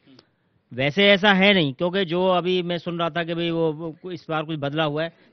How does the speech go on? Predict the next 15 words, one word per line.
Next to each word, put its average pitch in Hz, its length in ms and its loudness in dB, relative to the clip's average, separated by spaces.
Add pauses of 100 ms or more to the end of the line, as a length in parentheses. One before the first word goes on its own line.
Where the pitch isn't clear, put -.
सेवेंटी 202 320 -2
थ्री 208 140 -4
परसेंट 208 360 -6
पोलिंग 202 280 -6
इस 190 120 -12
बार 208 160 -2
हुआ 190 180 -2
है, 180 80 -2
सेवेंटी 175 300 -6
थ्री 165 140 -6
परसेंट 160 300 -8
पिछले 160 200 -6
बार 180 160 0
हुआ 156 140 -4
था, 147 140 -12